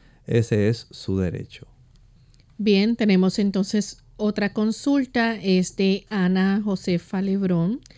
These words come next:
Speaker 2: Ella dice que puedo tomar para el estreñimiento, he tomado casi de todo.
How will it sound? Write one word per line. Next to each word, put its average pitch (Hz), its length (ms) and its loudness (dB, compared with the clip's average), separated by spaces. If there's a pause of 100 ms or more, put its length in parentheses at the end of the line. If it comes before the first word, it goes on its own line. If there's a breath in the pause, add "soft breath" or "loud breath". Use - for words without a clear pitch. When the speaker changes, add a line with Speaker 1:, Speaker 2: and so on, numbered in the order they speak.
(420 loud breath)
Speaker 2:
Ella 190 760 4
dice 208 400 -2
que 208 140 -2
puedo 202 240 -2
tomar 269 440 0
para 247 180 0
el 202 80 2
estreñimiento, 175 1000 0
he 160 80 0
tomado 185 420 0
casi 214 340 -2
de 170 120 0
todo. 165 480 -4